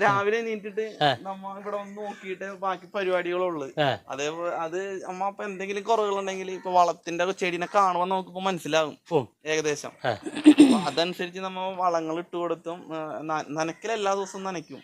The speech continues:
Speaker 2: ആ.
Speaker 1: എല്ലാ ദിവസം എന്ന് വെച്ചാൽ മഴയില്ലാത്ത സമയങ്ങളിലൊക്കെ നമ്മ നനച്ചു കൊടുക്കും.
Speaker 2: ആ.
Speaker 1: കാലാവസ്ഥ മെയിനായിട്ട് നമ്മ ശ്രദ്ധിക്കും,
Speaker 2: ആ.
Speaker 1: ടി വിയിലൊക്കെ ഉള്ളത്.
Speaker 2: ആ.
Speaker 1: ഇപ്പൊ അഞ്ചു ദിവസം മഴയാണെന്നൊക്കെ പറഞ്ഞു കഴിഞ്ഞാൽ നമ്മ അതനുസരിച്ച് നമ്മ ചെറുതായിട്ട് നനക്കലൊക്കെ കുറക്കും.
Speaker 2: ആ.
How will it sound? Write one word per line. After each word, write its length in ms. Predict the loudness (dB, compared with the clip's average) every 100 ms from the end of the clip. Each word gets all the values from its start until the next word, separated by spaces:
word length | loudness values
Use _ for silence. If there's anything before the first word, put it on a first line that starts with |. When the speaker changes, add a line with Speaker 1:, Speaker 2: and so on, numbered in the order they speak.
| -4
Speaker 2:
ആ. 120 | -4 -4 -4
Speaker 1:
എല്ലാ 160 | 2 2
ദിവസം 220 | 2 -4
എന്ന് 100 | -6
വെച്ചാൽ 160 | -4 -2
മഴയില്ലാത്ത 580 | 2 2 2 0 -2 -2
സമയങ്ങളിലൊക്കെ 600 | -4 -4 -6 -4 -4 -4
നമ്മ 220 | -4 -4
നനച്ചു 340 | -4 -4 -4 -6
കൊടുക്കും. 300 | -6 -4 -2
Speaker 2:
ആ. 100 | -2 -6 _ _ 0
Speaker 1:
കാലാവസ്ഥ 500 | 4 6 4 4 0
മെയിനായിട്ട് 800 | 0 0 0 2 2 2 -2 -4
നമ്മ 160 | -4 -2
ശ്രദ്ധിക്കും, 580 | 0 0 -2 -2 -4 0
Speaker 2:
ആ. 20 | 2
Speaker 1:
ടി 60 |
വിയിലൊക്കെ 320 | 2 2 2
ഉള്ളത്. 360 | 2 0 0 -2
Speaker 2:
ആ. 80 | -4 -6 -20 _
Speaker 1:
ഇപ്പൊ 160 | 0 2
അഞ്ചു 220 | 2 0
ദിവസം 280 | 0 0 2
മഴയാണെന്നൊക്കെ 540 | 2 2 -2 -4 -4
പറഞ്ഞു 320 | -2 -2 -2
കഴിഞ്ഞാൽ 200 | -6 -6
നമ്മ 240 | -6 -2 -2
അതനുസരിച്ച് 720 | -2 -4 -4 -6 -8 -12 -12
നമ്മ 280 | -8 -6 -6
ചെറുതായിട്ട് 580 | -8 -10 -6 -4 -4 -6 -14 -16 -10
നനക്കലൊക്കെ 600 | -2 -2 -2 -6 -8 -8
കുറക്കും. 480 | -4 -2 -2 -8 -16 -4 0
Speaker 2:
ആ. 140 | 0